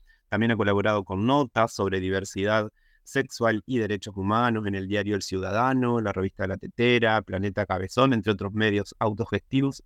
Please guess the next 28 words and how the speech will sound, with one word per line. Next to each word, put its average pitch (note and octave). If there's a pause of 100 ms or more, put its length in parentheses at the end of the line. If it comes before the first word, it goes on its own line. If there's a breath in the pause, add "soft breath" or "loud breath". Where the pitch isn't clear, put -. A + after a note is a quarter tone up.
y B2+ (100)
cooperativos. G2+ (720)
Publicó B2 (280)
Algo G#2
que G2
no A#2+
sé A#2
por G2
Piel G2+
Ediciones A#2+ (680 soft breath)
y G3
durante A#2
cinco E3+
años D3
coordinó B2
y A#2
produjo A#2
el G2
ciclo A2
de F#2+
poesía A2
orgullosa G2 (140)
itinerante, G2
una G#2
apropiación G2+
de B2
los G2+
espacios G2+